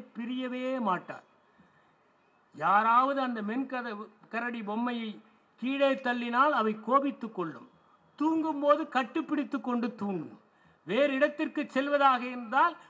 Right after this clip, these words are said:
அதை வாகனத்திலே வைத்து கொண்டு சொல்லும். யாராவது இது கரடி என்று சொன்னால் கூட கோபம் வந்துவிடும். ஏனென்றால் அந்த குழந்தைகளுக்கு அந்த பொம்மையை பொறுத்தவரை அது இன்னொரு விளையாட்டு தோழன்.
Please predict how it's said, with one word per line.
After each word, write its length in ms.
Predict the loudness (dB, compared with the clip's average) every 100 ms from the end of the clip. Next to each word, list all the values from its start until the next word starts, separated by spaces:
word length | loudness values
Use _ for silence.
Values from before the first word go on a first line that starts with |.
| -6
அதை 240 | 0 0 0
வாகனத்திலே 680 | 4 4 4 0 -4 2 4
வைத்து 320 | 4 0 -4 -6
கொண்டு 280 | -6 -8 -8
சொல்லும். 360 | -8 -8 -10 _ _ _ _ -8
யாராவது 640 | 2 4 6 6 4 0
இது 160 | -4 -8
கரடி 380 | -2 -2 0 -2 -4
என்று 220 | -4 -6
சொன்னால் 500 | -4 -2 0 0 -2
கூட 160 | -4 -2 -2
கோபம் 380 | 2 4 4 0
வந்துவிடும். 400 | -4 -4 -6 -6
ஏனென்றால் 560 | -6 -4 -4 -2 -2 -2 -8 -20 -20 -14
அந்த 320 | -10 -8 -10 -10
குழந்தைகளுக்கு 800 | -8 -6 -4 -6 -6 -10 -12 -14 -16 _ _
அந்த 260 | -12 -10 -10
பொம்மையை 500 | -8 -6 -4 -4 -6 -8
பொறுத்தவரை 640 | -8 -8 -6 -6 -4 -6 -8 -18 _ -10
அது 180 | -8 -6
இன்னொரு 400 | -4 -2 -2 -2
விளையாட்டு 580 | -4 -4 -4 -4 -6 -10 -10
தோழன். 380 | -12 -14 -14